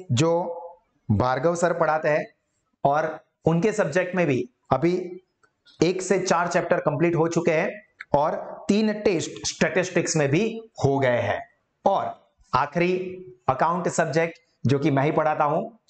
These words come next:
स्टूडेंट्स को, ये मन में हाव होता है कि डिफिकल्ट सब्जेक्ट होता है कॉमर्स स्ट्रीम का, but आप अपने बच्चों को पूछोगे तो उनको पता चल जाएगा, आपको बताएंगे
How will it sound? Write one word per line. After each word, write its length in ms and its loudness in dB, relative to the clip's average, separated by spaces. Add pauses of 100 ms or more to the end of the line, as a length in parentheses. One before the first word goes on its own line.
(160)
स्टूडेंट्स 460 0
को, 560 -2 (160)
ये 180 2
मन 200 0
में 100 2
हाव 240 0
होता 180 2
है 80 0
कि 100 0
डिफिकल्ट 580 0 (400)
सब्जेक्ट 440 0
होता 200 2
है 180 -4 (100)
कॉमर्स 340 0
स्ट्रीम 260 0
का, 200 0 (300)
but 140 2 (160)
आप 120 2
अपने 220 0
बच्चों 260 2
को 140 2
पूछोगे 360 2 (380)
तो 80 4
उनको 200 2
पता 220 2
चल 180 2
जाएगा, 400 2 (340)
आपको 260 2
बताएंगे 460 2